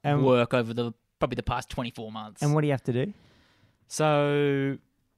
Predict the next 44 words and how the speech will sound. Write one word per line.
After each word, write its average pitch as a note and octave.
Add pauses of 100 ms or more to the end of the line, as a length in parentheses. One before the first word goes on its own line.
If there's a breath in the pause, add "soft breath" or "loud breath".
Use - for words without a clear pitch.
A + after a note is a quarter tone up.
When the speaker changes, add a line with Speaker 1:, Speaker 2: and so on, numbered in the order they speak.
(340)
Speaker 2:
like D#3
I B2
said, C3+
about D3
three, F3
uh, -
three F#3+
sessions C#3
a A#2
week. A#2 (180)
Each D3+
Speaker 1:
No, C#3+
no, C3+
for -
this B2+
stress -
test. -
Speaker 2:
Oh, D3
for D3+
the A#2+
Speaker 1:
The, C3
Speaker 2:
stress C#3
Speaker 1:
the -
o-, -
Speaker 2:
test. C#3+
Speaker 1:
the D3
opener. C3 (160)
Speaker 2:
Uh, D#3
for E3
the D3+
opener. B2
So C3 (1080 soft breath)
it's, -
I'll, B2+
I'll D3+
get D#3
it A#2
up. G2+
I'll C3
get F3
the C#3+
actual B2
activity -
up. A#1+